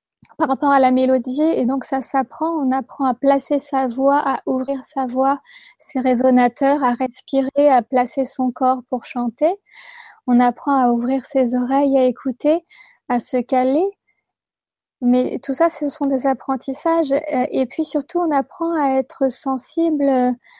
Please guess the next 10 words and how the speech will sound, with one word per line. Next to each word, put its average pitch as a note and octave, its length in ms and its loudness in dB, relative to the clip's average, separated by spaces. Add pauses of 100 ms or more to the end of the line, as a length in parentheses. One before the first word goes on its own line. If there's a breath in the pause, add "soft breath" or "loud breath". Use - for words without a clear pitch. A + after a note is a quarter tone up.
(120)
à A#3+ 120 4
l'énergie B3+ 560 2
de B3+ 140 0
sa B3 240 -2
voix D#4+ 400 0
et C#4 260 2
à, C4 200 2
à B3+ 360 2
la B3+ 140 2
recevoir, C#4 760 0